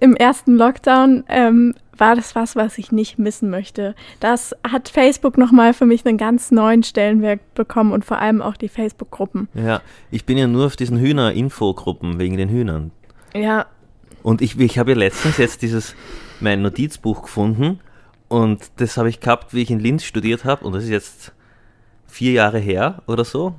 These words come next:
Speaker 2: oder fünf, ich weiß es nicht mehr. Ich glaub, vier Jahre ist es her. Und da habe ich, war ich damals schon für, für die Hühner, war schon eine starke Faszination da, weil ich mir gedacht habe, was wäre, wenn ein Huhn mit dem Mensch sich,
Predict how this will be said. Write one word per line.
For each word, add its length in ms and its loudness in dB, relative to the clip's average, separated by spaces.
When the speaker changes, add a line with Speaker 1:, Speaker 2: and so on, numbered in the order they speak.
Speaker 2:
oder 180 -8
fünf, 380 -4
ich 120 -10
weiß 140 -2
es 60 -8
nicht 160 -8
mehr. 180 -4
Ich 60 -20
glaub, 140 -8
vier 220 -2
Jahre 200 -2
ist 100 -8
es 140 -14
her. 240 -2
Und 200 -4
da 80 0
habe 120 0
ich, 220 -8
war 240 -4
ich 120 -12
damals 340 -2
schon 240 -2
für, 160 -2
für 440 -4
die 140 -4
Hühner, 340 -2
war 380 -2
schon 160 -2
eine 140 0
starke 560 -2
Faszination 880 -6
da, 280 -2
weil 100 -4
ich 60 -2
mir 100 -2
gedacht 280 -4
habe, 140 -4
was 260 -6
wäre, 200 -4
wenn 240 -4
ein 340 -8
Huhn 220 -2
mit 160 -4
dem 100 -6
Mensch 260 -6
sich, 360 -10